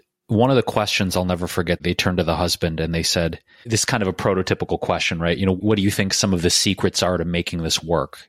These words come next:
How have you stayed in this for so many decades? And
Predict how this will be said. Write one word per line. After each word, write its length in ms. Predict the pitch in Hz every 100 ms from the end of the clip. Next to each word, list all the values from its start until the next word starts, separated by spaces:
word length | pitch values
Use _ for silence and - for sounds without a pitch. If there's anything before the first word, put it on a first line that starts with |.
| -
How 160 | 117
have 180 | 107 110
you 80 | 101
stayed 400 | - - 110 117
in 140 | 98
this 180 | 85 -
for 160 | - 90
so 200 | - 101
many 220 | 101 90
decades? 580 | 85 117 85 76 76 -
And 260 | 82 82